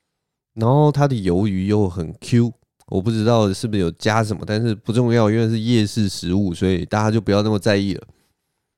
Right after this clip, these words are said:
总之就是整个，整只鱿鱼吃完，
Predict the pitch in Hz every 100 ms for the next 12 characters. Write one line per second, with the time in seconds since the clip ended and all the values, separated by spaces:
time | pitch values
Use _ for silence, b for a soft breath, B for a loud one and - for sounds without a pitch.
0 | _ _ _ - 117 120 156 151 - 170
1 | 165 165 98 87 82 - 85 76 - 98
2 | 92 90 - - 151 156 92 101 92 90
3 | - 117 117 -